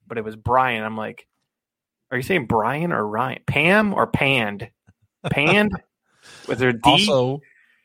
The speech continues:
Speaker 2: our house band National Barks will be performing live in July. So, like I said, go to Fretboard Brewing,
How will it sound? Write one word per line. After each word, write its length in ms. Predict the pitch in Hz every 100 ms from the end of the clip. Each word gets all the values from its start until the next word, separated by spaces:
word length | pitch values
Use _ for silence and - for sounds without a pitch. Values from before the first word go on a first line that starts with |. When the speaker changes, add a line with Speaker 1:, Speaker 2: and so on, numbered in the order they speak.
| _ -
Speaker 2:
our 80 |
house 240 | 87 120 135
band 500 | 104 101 95 101 110 _ _ _
National 380 | 101 95 - 87
Barks 400 | 101 113 107 -
will 140 | 92
be 400 | 85 95 87 85
performing 480 | - 95 98 90 87
live 260 | 90 82
in 80 | 82
July. 520 | 78 82 82 82 85 90
So, 280 | - 85
like 200 | 85 117
I 20 | 113
said, 220 | 95 82
go 120 | 117
to 40 | 104
Fretboard 420 | 135 117 117 117
Brewing, 400 | 101 107 104 101